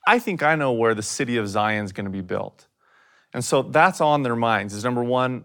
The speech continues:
where's the city of Zion? And what are, what's Zion for? And then another big thing that's going on in context is Joseph Smith is translating the book of Moses.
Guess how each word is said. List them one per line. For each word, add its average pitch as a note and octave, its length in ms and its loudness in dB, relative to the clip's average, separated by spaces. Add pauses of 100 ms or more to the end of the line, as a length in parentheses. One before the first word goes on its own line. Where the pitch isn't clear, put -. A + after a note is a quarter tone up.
where's D3 340 2
the C3 100 -6
city A#2 220 -2
of G#2 100 -4
Zion? G#2 520 -2 (340)
And A#2+ 260 -6
what C#3 280 2
are, F3 60 2
what's C#3+ 280 0
Zion B2+ 460 2
for? A#2 580 -6 (500)
And C#3 100 -2
then D3+ 200 0
another F3 260 0
big F3+ 220 -2
thing C#3+ 140 -2
that's B2 160 -4
going B2 220 -2
on A#2+ 120 -2
in A2+ 80 -6
context C3+ 560 -2
is A2+ 140 -4
Joseph C#3+ 340 -2
Smith B2 460 -4 (340)
is A#2+ 160 -4
translating C3 640 0
the A2 60 -4
book G#2+ 200 -4
of G#2 100 -6
Moses. G#2 680 -4